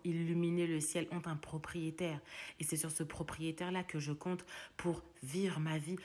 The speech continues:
fonder ma famille, fonder le pilier de ma vie, fonder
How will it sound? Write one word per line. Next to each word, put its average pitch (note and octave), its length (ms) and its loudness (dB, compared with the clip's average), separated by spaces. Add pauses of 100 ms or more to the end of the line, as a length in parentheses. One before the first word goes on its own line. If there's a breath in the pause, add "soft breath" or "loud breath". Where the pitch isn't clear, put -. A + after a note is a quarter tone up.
(100)
fonder F3+ 500 4
ma E3 160 4
famille, E3+ 360 4
fonder F3 440 4
le E3 120 6
pilier E3+ 360 4
de D#3+ 80 4
ma D#3 160 2
vie, E3+ 160 0 (220 loud breath)
fonder F#3 540 4